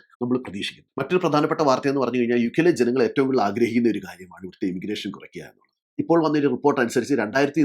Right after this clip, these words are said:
നാലിലെ നെറ്റ് ഇമിഗ്രേഷൻ നാല് ലക്ഷത്തി മുപ്പത്തൊന്നായിരമായിട്ട് കുറഞ്ഞതായിട്ടാണ് കാണിക്കുന്നത്. യു കെയിലെ ജനങ്ങളുടെ എന്നത്തെയും ഉള്ള ഒരു ആവശ്യമാണ് ഇവിടുത്തെ ഇമിഗ്രേഷൻ കുറയ്ക്കുക എന്നുള്ളത്.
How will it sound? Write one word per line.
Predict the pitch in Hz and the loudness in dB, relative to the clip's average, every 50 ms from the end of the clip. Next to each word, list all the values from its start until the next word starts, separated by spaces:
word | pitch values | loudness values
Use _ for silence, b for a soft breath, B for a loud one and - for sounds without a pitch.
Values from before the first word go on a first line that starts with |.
| 123 110 | 0 0
നാലിലെ | 104 101 101 113 123 127 127 131 143 139 - - | -2 -2 0 2 2 2 4 4 4 4 2 -2
നെറ്റ് | 107 110 107 _ - 139 139 113 | -6 -6 -6 _ -8 -8 -4 -4
ഇമിഗ്രേഷൻ | 113 101 104 98 104 120 107 101 - - 123 131 B B B B B B B - | -6 -4 -4 -4 -4 -4 -4 -4 -4 -4 -4 -6 B B B B B B B -14
നാല് | 110 107 113 131 143 151 | -8 -4 0 0 0 0
ലക്ഷത്തി | 143 - 151 160 | 0 -2 -2 -2
മുപ്പത്തൊന്നായിരമായിട്ട് | 160 127 - - 127 127 127 127 123 127 127 120 117 107 101 120 113 - _ _ | -2 -2 -2 -2 -2 0 2 2 4 4 2 2 0 -2 -4 -6 -10 -14 _ _
കുറഞ്ഞതായിട്ടാണ് | - 120 117 127 143 131 123 107 - 90 85 78 - - | -4 -2 0 0 2 2 0 0 -2 -6 -10 -12 -14 -18
കാണിക്കുന്നത്. | 76 69 - _ - _ - _ _ _ _ _ _ _ _ _ _ - | -20 -20 -20 _ -20 _ -20 _ _ _ _ _ _ _ _ _ _ -6
യു | 120 - | 0 2
കെയിലെ | 143 143 | 4 4
ജനങ്ങളുടെ | 147 131 139 139 135 139 139 139 | 4 4 2 0 2 0 2 2
എന്നത്തെയും | 143 117 82 - 120 123 135 143 - - 160 156 | 2 0 0 0 0 0 0 0 0 0 0 0
ഉള്ള | 143 131 127 | 0 0 -2
ഒരു | 120 | -2
ആവശ്യമാണ് | 107 104 113 120 - 113 113 107 104 | -2 -2 -2 -2 -4 -4 -6 -6 -4
ഇവിടുത്തെ | 104 101 90 107 | -6 -6 -4 -2
ഇമിഗ്രേഷൻ | 98 101 95 95 104 98 - 107 | -2 -2 -2 -4 -6 -6 -8 -8
കുറയ്ക്കുക | 98 87 87 - - 113 | -8 -10 -10 -6 -6 -6
എന്നുള്ളത്. | 101 95 92 90 78 85 85 107 | -4 -6 -8 -8 -10 -10 -12 -12